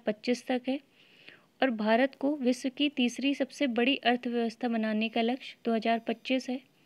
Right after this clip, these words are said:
फिर है कुल वाहन में तीस प्रतिशत इलेक्ट्रॉनिक वाहन करने का लक्ष्य दो हज़ार तीस रखा गया है। तो ये कुछ महत्वपूर्ण लक्ष्य थे, इनको आप नोट कर लीजिएगा।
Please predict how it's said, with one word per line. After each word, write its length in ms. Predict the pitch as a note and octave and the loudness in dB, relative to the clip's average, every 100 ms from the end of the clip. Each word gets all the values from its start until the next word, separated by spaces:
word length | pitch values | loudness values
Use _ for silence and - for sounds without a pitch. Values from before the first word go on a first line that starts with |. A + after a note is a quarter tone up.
| _ _ - - - | _ _ -20 -20 -4
फिर 160 | - C4 | 2 4
है 180 | B3+ D#4 - - - - - | 6 4 0 -20 -20 -20 2
कुल 180 | D4 D4+ | 4 6
वाहन 280 | C4 B3 C4 | 4 4 4
में 180 | C4 C#4+ - - | 2 0 -6 2
तीस 220 | C4 C#4 | 4 4
प्रतिशत 440 | - B3 - C#4+ - B3+ | 0 -4 0 -2 0 2
इलेक्ट्रॉनिक 640 | A#3 A#3 - A3+ B3+ C4 | 2 2 0 2 2 2
वाहन 300 | B3 A3+ C#4 - _ - - - _ _ - | 0 0 0 -2 _ -20 -20 -20 _ _ 4
करने 300 | A3+ A3+ B3 | 6 6 4
का 140 | B3 | 4
लक्ष्य 340 | A#3 C4+ - | 2 0 -2
दो 140 | A3+ A#3 | 2 2
हज़ार 240 | A3 A#3 A#3 | 4 2 2
तीस 200 | A3 G#3+ | 0 0
रखा 320 | - F#3+ - G3 | -2 -4 0 0
गया 200 | G3 F#3+ | 2 2
है। 160 | F#3 - _ _ _ _ _ _ _ _ _ _ _ _ _ | 0 -8 _ _ _ _ _ _ _ _ _ _ _ _ _
तो 60 | A#3+ | 4
ये 160 | A#3+ B3 | 4 4
कुछ 260 | C4 - | 2 2
महत्वपूर्ण 600 | A#3+ A#3+ B3 B3 B3+ B3 | 2 2 0 -2 2 4
लक्ष्य 340 | A#3 B3 - B3 | 2 0 -2 -2
थे, 220 | B3 D4+ _ | -2 -4 _
इनको 280 | A#3+ A3+ A#3 | -2 0 2
आप 180 | A#3+ A#3 | 0 2
नोट 220 | A3+ A3+ | -2 0
कर 140 | - A3+ | 0 2
लीजिएगा। 520 | A3+ A3 A3+ A3 | 2 2 0 0